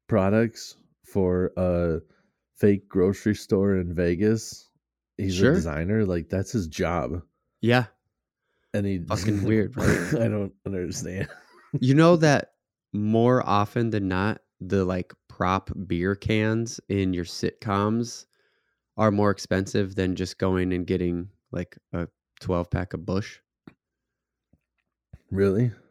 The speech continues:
Speaker 2: Yeah, because nobody owns it. Like, it's not a, it's not a thing. It's a prop. So they
Speaker 1: Oh,
Speaker 2: make,
Speaker 1: 'cause it's a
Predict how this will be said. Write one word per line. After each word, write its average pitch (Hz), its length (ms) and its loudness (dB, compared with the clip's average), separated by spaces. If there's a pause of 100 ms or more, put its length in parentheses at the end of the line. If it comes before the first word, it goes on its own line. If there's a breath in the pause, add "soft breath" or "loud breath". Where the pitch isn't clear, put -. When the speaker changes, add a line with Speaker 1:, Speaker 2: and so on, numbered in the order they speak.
Speaker 2:
Yeah, 160 220 2
because 131 340 2
nobody 131 380 4
owns 120 320 4
it. 78 180 -4
Like, 101 260 0
it's 107 220 -4
not 110 220 0
a, 104 220 0
it's - 180 -6
not 110 160 0
a 95 60 -4
thing. - 440 -2
It's - 160 -6
a - 60 -6
prop. - 500 -8
So 110 220 2
they 104 160 4
Speaker 1:
Oh, 101 80 4
Speaker 2:
make, 110 180 6
Speaker 1:
'cause 98 120 4
it's 90 200 0
a 80 160 -2